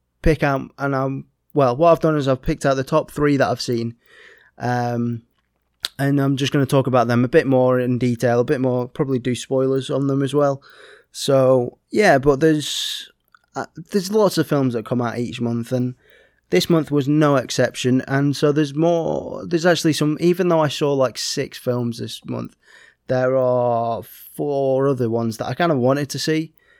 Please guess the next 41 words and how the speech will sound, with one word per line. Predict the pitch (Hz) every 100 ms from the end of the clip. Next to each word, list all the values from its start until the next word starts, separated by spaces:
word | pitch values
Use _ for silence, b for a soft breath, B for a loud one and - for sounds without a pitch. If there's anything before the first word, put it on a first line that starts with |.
| b b
um, | - 120 117 120 117 - _ -
that | 135 120 - b _
you | 170
never | 196 131
know, | 120 123
maybe | 127 131
they | 131
would | 113 110
have |
been | 127
even | 127 131 131
been | 123 135 131
better | 143 131
than | 135 139
the | 131
ones | 143 139
that | 139
I |
saw. | 135 165 165 143
So, | - 131 131 135
um, | 131 131 123 _ _ _ _ _ - -
yeah, | 180 151
so | 156 147
those | 165 160
were | 147
the, | 135 127 127 123
The | 147
Intruder, | 143 135 151 156 160 151 - B B B
which | -
is, | -
like, | 127 113
some | - 113 113
home | 110 104 127 127
invasion | 127 131 131 131
film, | 123 127 127 127 _ b b b b _
uh, | 120 113 113 113
sort | 117 123 117
of |
thriller | - 123 120 117 117
horror | - - 127 120 120 - _
thing. | - 123 123 127